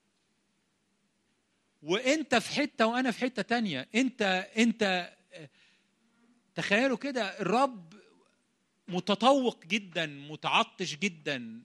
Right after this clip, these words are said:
منتظر جدًا الفرصة انه يلمسك، وعنده حاجات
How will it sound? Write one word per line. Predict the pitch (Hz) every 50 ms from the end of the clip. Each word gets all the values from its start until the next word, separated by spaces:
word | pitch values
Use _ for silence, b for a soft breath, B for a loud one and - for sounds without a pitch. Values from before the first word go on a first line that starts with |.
| _
منتظر | 170 160 160 160 170 165 - - 254 254 202 220 185
جدًا | 175 156 220 208 170 156 - 139 123 117 113 - _ -
الفرصة | 165 151 - - 240 285 294 233 - - 269 262 240
انه | 214 185 185 185
يلمسك، | 180 180 175 180 175 - - - - _ _ _ - _ _ b b b b b b b b b b b b b
وعنده | - 160 170 175 247 311 330 277 247
حاجات | - - 233 233 202 247 285 294 294 277 - _ -